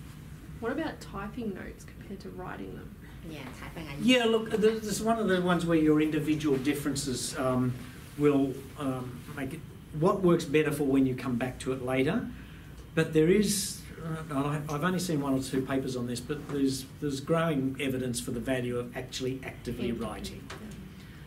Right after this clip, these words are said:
Speaker 3: So, I mean, even, and I, my, my personal advice and current thinking on this would be, even if I make messy notes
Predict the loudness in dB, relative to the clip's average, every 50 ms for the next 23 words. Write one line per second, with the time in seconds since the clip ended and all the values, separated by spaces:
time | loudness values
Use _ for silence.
0 | -14 -10 -4 0 0 2 2 0 0 -2 -6 -14 -16 -16 -18 -18 -18 -10 -4 2
1 | 4 6 6 6 4 4 0 4 6 6 8 8 8 6 6 6 4 2 0 0
2 | 0 2 4 4 2 4 2 2 4 4 2 2 2 2 2 0 0 -2 0 0
3 | 2 2 2 0 0 2 0 0 0 -2 0 -2 0 -2 -2 -4 -6 -2 0 2
4 | 4 4 2 2 0 0 0 0 4 4 6 6 6 4 4 2 0 2 6 6
5 | 6 6 4 -2 -8 -12 -14 -16 -16 -16 -18 -8 2 6 6 8 8 8 6 6
6 | 4 4 4 2 2 0 2 4 6 6 8 8 8 6 6 6 4 4 4 4
7 | 4 2 -2 -6 -6 -6 -6 -6 -6 -10